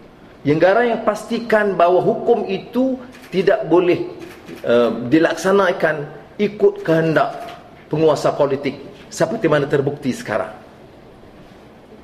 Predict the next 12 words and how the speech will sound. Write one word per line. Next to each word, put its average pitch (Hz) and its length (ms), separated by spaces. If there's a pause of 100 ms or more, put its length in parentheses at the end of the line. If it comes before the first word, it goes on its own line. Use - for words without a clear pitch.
Kemudian 160 480
saya 117 640 (580)
panjangkan 123 580 (300)
ke 117 140 (160)
aspek - 320
yang 113 160
kedua 113 320 (560)
tentang 139 560
apa 139 240
yang 165 160
diolah - 1800
oleh 131 400